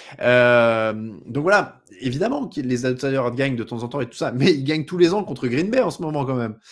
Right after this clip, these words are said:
Ça fait trois ans qu'ils gagnent contre Green Bay, les, les, les outsiders.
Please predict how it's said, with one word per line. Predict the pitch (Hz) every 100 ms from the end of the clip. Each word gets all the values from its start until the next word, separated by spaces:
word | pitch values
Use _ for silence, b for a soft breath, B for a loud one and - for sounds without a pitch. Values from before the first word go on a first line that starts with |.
| B B
Ça | - 110
fait | 123
trois | 165 185 226
ans | 233
qu'ils | -
gagnent | 156 147
contre | 143 -
Green | 131 135 135
Bay, | 139 131
les, | 107 101 98 98 95 98 92 90 _ _ _ _ _ _ -
les, | 113 110
les | 104 113
outsiders. | 117 117 120 120 104